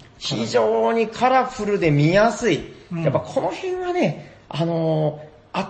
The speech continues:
Speaker 1: たり前のことと言いつつ、なかなかここまでできることじゃないんでね。
Speaker 2: うん。
Speaker 1: えー、これはもう素晴らしいことだと思います。まず見やすい、分かりやすい、読みやすい。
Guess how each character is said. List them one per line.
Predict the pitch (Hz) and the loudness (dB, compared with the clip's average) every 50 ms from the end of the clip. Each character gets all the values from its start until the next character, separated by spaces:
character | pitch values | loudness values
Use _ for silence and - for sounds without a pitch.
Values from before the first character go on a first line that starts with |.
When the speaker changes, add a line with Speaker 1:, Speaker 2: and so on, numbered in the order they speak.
| 302 | 0
Speaker 1:
た | 320 | 0
り | 330 359 359 | 0 0 -2
前 | 339 359 359 370 359 | -2 -2 -2 -4 -4
の | 349 381 - | -4 -6 -6
こ | - - 320 | -6 -6 -4
と | - 381 | -4 -4
と | 381 381 - 156 | -2 0 0 0
言 | 143 170 202 233 | 0 0 0 -2
い | 240 | -4
つ | 233 - | -6 -8
つ、 | - - - 277 247 156 104 - - - - - - - - - _ _ - | -16 -10 -4 -2 0 0 0 -2 -6 -12 -18 -20 -20 -20 -20 -20 _ _ -8
な | - 135 - - - - - | -6 -4 -4 -4 -6 -8 -6
か | - 294 302 | -4 -4 0
な | 302 311 311 302 | 2 2 0 2
か | - 294 277 | 0 -2 -4
こ | 285 - - 214 | -4 -6 -8 -6
こ | 214 233 285 | -2 0 2
ま | 285 330 | 2 2
で | 269 202 151 | 2 2 2
で | 151 151 | 2 0
き | - 208 185 | 0 0 -2
る | 180 | -2
こ | 139 135 | -2 -2
と | 120 127 123 120 - - | -4 -4 -4 -4 -6 -4
じ | 113 135 | -2 -2
ゃ | 123 | 0
な | 120 135 160 | 2 2 2
い | 185 | 2
ん | 196 175 131 | 2 0 0
で | - 110 | -2 -4
ね。 | 104 107 143 151 - - 147 | -4 -4 -4 -4 -6 -4 -4
Speaker 2:
う | 143 | -2
ん。 | 143 139 131 123 113 107 104 | 0 0 -2 -4 -4 -4 -2
Speaker 1:
え | 127 131 131 123 | 0 2 2 2
ー、 | 120 | 0
こ | 131 196 | -2 -2
れ | 240 | -2
は | 247 254 | -2 0
も | 254 262 254 233 202 | 0 0 2 2 2
う | 160 143 | 2 0
素 | - 147 | 2 4
晴 | 156 | 6
ら | 156 151 | 6 6
し | 151 160 | 4 0
い | 139 | -2
こ | 131 113 | 0 0
と | 120 | 0
だ | - | 0
と | - - | 0 -2
思 | - - | -6 -6
い | - | -8
ま | - - | -8 -10
す。 | - - - | -10 0 4
ま | 185 233 - | 4 4 6
ず | 170 147 | 4 2
見 | 135 139 156 | 2 4 4
や | 170 165 | 4 4
す | 160 - - 165 | 2 0 -2 0
い、 | 143 117 | 2 2
分 | 117 120 | 2 2
か | - 151 143 | 4 4 4
り | 139 | 4
や | 135 127 | 4 2
す | 123 - 135 120 | 2 0 -2 -4
い、 | |
読 | 113 117 135 135 | -2 -2 0 0
み | 135 131 | 2 2
や | 123 113 | 0 0
す | - - 113 | 0 -4 -6
い。 | - 143 | -8 -8